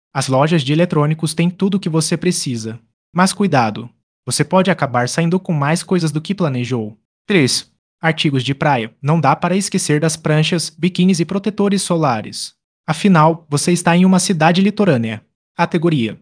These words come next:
moda. O que encontrar? Roupas, acessórios, calçados. Categoria: eletrônicos. O que encontrar? Celulares, fones de ouvido. Categoria: artigos de praia. O que encontrar? Pranchas, biquínis,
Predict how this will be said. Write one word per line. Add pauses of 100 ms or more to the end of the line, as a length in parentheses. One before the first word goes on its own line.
(140)
moda.
O
que
encontrar?
Roupas,
acessórios,
calçados.
Categoria: (160)
eletrônicos.
O
que
encontrar?
Celulares, (100)
fones
de
ouvido.
Categoria: (160)
artigos
de
praia.
O
que
encontrar?
Pranchas,
biquínis,